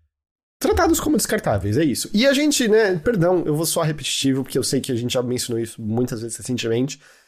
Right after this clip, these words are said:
e tem esses outros fatores, e a gente tem dois exemplos nessa semana tocando nesse assunto.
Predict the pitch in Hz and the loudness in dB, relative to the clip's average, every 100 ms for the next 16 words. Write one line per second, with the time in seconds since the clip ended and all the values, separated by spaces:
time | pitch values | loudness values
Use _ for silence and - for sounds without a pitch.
0 | _ - 156 - 247 254 233 - 214 202 | _ -2 2 4 4 4 2 2 2 4
1 | 208 185 170 160 180 180 175 175 190 160 | 4 4 4 2 -2 -2 2 4 4 4
2 | 147 170 151 123 135 - 151 127 127 135 | 2 2 0 0 -2 -2 2 2 2 0
3 | 120 - 139 143 127 127 - 117 131 113 | -4 -4 -2 0 0 0 -2 -4 -2 -4
4 | 104 | -6